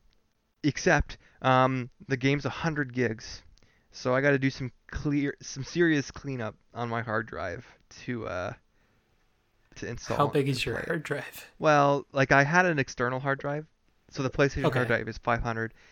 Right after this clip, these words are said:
Speaker 1: and the external I had was five hundred, but the external went poo-poo a couple months ago, so I've been, I've been kind of, um, doing, you know, like, uh, game management for a few months now.
Speaker 2: Okay.
Speaker 1: But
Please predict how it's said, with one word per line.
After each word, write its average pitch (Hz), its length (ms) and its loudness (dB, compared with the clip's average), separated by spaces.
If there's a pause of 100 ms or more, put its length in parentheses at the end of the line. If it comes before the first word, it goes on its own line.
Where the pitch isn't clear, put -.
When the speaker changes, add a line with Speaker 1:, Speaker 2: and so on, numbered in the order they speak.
(180)
Speaker 1:
and 117 100 -4
the 113 60 -2
external 117 420 -2
I 123 60 0
had 127 160 0
was 131 100 -8
five - 220 -6
hundred, 143 260 -6
but 117 120 -6
the 117 60 -6
external 123 360 -6
went 120 240 -12
poo-poo 160 400 -6 (680)
a - 140 -12
couple 123 200 -6
months 127 220 -6
ago, 160 240 -4 (460)
so 127 200 0
I've 120 100 2
been, 113 320 -4
I've 123 160 0
been 123 80 -6
kind 123 340 -2
of, 113 160 0
um, 107 440 -4 (1800)
doing, 120 380 -2 (220)
you 123 140 -6
know, 113 160 -4
like, 110 300 -4
uh, 98 420 -4 (160)
game 120 280 -2
management 110 520 -8
for 110 400 -12 (100)
a - 60 -16
few - 160 -14
months 117 320 -8
now. - 240 -14 (720)
Speaker 2:
Okay. 139 120 -4
Speaker 1:
But 120 160 0